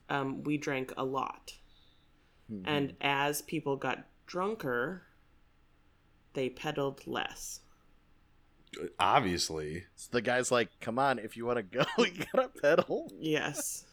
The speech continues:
Speaker 1: <laughs> Um, so
Speaker 2: "Nah, we're good here. Fuck it."
Speaker 1: we got to the first bar and, like, did a shot and each got a drink and got back on the pedal pub. Um,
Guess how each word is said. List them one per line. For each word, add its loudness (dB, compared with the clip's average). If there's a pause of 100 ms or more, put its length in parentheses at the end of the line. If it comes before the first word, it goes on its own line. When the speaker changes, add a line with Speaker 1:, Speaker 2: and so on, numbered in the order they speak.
(280)
Speaker 1:
<laughs> -4 (1040)
Um, 4
so 6
Speaker 2:
"Nah, 6
we're 6
good 4
here. 2
Fuck -4
it." -2 (320)
Speaker 1:
we 4
got 4
to -6
the -2 (220)
first 2
bar 2 (160)
and, 2
like, -4 (220)
did 4
a 2
shot 4 (440)
and 0
each 2
got 4
a 2
drink -2
and -6
got 2
back 2
on 0
the 0
pedal 0
pub. -2 (1200)
Um, 6